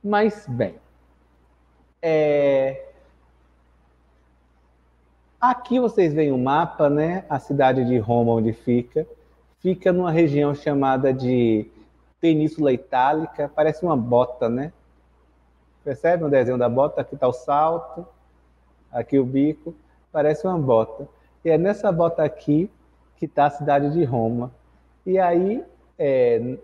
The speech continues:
primeiro Roma vai conquistar essa, vai se expandir, conquistando essa península. E a expansão romana, ela é muito bem sucedida e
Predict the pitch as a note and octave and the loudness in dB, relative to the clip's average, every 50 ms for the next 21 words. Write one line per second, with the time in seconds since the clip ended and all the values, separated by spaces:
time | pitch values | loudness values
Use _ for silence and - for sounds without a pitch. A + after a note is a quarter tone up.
0 | - - - - F#3+ A3+ G#3 G3+ G#3 A3 B3+ F#3 E3+ F#3+ G3+ G#3+ G#3 F#3 G3+ G3+ | -18 -8 -4 -2 0 0 2 4 4 4 4 2 0 0 0 -2 -2 0 0 0
1 | G3 F#3 - - - G3+ G3+ F#3+ - F3+ - - _ F3 F3 E3+ E3+ - G3 F#3 | 0 -2 -4 -4 -2 -2 -2 0 -2 -6 -6 -2 _ 0 0 0 0 -2 -4 -6
2 | - D3+ D3+ D3 C#3+ C#3 C#3+ - G3+ F#3 - - - F3 D#3+ C#3+ B2 B2+ C3+ D3+ | -6 -2 0 2 2 2 0 -2 -6 -6 -2 0 0 2 2 2 0 0 2 2
3 | F3 G#3+ - _ _ _ _ _ _ _ _ _ _ - F3+ F#3 F3 F3+ - F3 | 0 0 -4 _ _ _ _ _ _ _ _ _ _ 0 0 0 0 0 -4 -8
4 | - - - _ D#3+ D3+ D#3 D#3+ E3+ E3+ E3 F#3 F#3+ F#3+ F#3+ F#3+ D#3 D3 D3 D3 | -8 -8 -8 _ -2 0 0 0 0 0 0 0 0 0 0 0 0 0 0 -2
5 | - - - - - F3 E3+ E3+ E3 D#3+ D#3 D3 C#3 - - - - _ _ _ | -6 -14 -10 -4 -2 0 0 2 2 0 0 -2 -4 -6 -12 -18 -20 _ _ _
6 | _ _ _ - G3 G3 F3+ D#3+ C#3+ C3+ C3 B2 - - C3 B2+ B2+ B2+ - - | _ _ _ 0 2 2 2 2 2 0 0 -2 -4 -4 -2 -2 -2 -4 -6 -14
7 | _ _ _ _ _ - G#3 A#3 C4 B3+ - - A#3 G3+ - - G#3 G3 D#3 D#3+ | _ _ _ _ _ 0 2 2 2 2 0 -2 -2 -2 0 0 -2 0 2 2
8 | D#3 C3 B2+ B2 C3 C#3 D3+ F3 F3+ E3+ C#3+ A#2+ - - - _ _ _ _ _ | 2 2 2 2 2 2 0 0 0 0 -2 -2 -4 -6 -12 _ _ _ _ _
9 | _ _ _ _ _ - C#3+ C#3+ C#3+ C#3+ C#3+ C#3+ C#3 C3+ C3 C3+ - - D#3+ D3 | _ _ _ _ _ -4 -2 0 0 2 2 2 2 0 0 -2 -4 -4 -2 0
10 | C3+ C3+ C#3+ D#3 F#3 A3+ A3+ - F#3 D3+ D#3 D#3 C3+ - C#3+ - - - A#2+ A2 | 0 2 2 2 2 0 0 0 0 2 2 0 0 0 -4 -4 -2 0 0 0
11 | G2+ G#2 A2 B2+ D3 F3 E3+ C#3+ A#2 G2 - - - _ _ _ _ _ _ _ | 0 -2 -2 0 2 2 2 0 -2 -2 -4 -6 -14 _ _ _ _ _ _ _
12 | _ _ _ _ _ _ _ - F#3+ G3 G#3 G#3+ A#3 B3+ C4+ | _ _ _ _ _ _ _ -4 -2 0 0 0 0 -2 -4